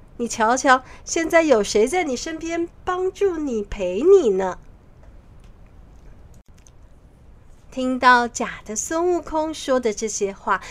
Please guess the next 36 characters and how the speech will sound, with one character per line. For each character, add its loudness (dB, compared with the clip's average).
唐 -4
三 -4
藏 0
非 -4
常 -8
的 -8
生 -8
气， -6
他 -6
就 -6
说 -6
道 -6
：“我 0
去 -2
不 -6
去 -8
得 0
了 0
西 -6
天， -2
拿 0
不 -8
拿 -2
得 -6
到 -4
经 -8
书， -10
跟 4
你 -2
又 4
有 0
什 -4
么 -8
关 -4
系 -4
呢？ -4